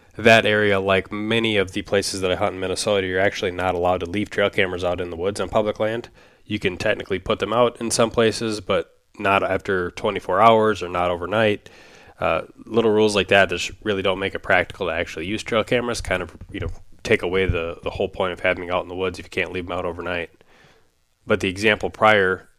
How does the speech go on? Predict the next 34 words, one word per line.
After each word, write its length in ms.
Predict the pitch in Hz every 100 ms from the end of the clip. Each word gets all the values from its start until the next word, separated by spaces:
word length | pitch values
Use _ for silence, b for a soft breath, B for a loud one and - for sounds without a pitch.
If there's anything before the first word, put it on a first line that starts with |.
| _ -
in 80 | 104
that 180 | 87
Bluff 220 | 110 107 -
Gap 260 | 95 90
spot 320 | - 104 90
was 160 | 90 90
a 220 | 85 82 92
Wisconsin 500 | 101 131 123 - 95
example, 540 | 90 90 87 90 85 -
and 120 | 95
a 40 |
lot 260 | 95 98 104
of 120 | 98
the 140 | 98
other 460 | 92 98 95 92 87 b b b
things 240 | 107 101
I've 120 | 90 82
talked 220 | 95 90
about 220 | 92 85
in 60 | 87
terms 240 | 98 87
of, 80 | 80
like, 140 | 80
clear 220 | - 113
cuts 520 | 104 - 101 98 - -
or 540 | - 92 87 87 87 -
some 200 | - 98
of 40 |
these 120 | 87
scrapes 360 | - 101 98 -
and 100 | 87
flatter 280 | 98 98 95
type 240 | 101 90
areas, 480 | 95 92 90 90